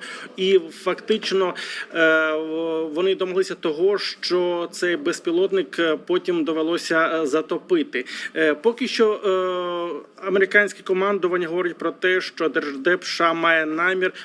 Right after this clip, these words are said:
провести контакти з Росією з приводу цього інциденту. Залишаються деякі деталі, тому що не зрозуміло, яким чином вдалося по-, зруйнувати гвинти цього безпілотника за, за умов, що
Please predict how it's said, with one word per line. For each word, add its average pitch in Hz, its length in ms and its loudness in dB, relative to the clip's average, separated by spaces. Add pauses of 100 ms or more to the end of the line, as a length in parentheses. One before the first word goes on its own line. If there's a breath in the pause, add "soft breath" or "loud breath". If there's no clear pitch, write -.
провести 170 460 0
контакти 170 640 0
з 143 80 -4
Росією 170 500 2
з - 80 -2
приводу 175 340 0
цього 160 220 -2
інциденту. 175 720 0 (260 loud breath)
Залишаються 170 520 0
деякі 175 260 0
деталі, 170 200 0 (140)
тому 165 240 -4
що 165 140 -4
не 165 120 -2
зрозуміло, 170 540 0 (280 loud breath)
яким 190 360 2
чином 175 560 0
вдалося 170 540 0
по-, 156 760 0
зруйнувати 165 640 -2
гвинти 156 460 0
цього 156 600 0
безпілотника 160 920 0
за, 147 200 0
за 151 120 2
умов, 160 400 0
що 160 280 -2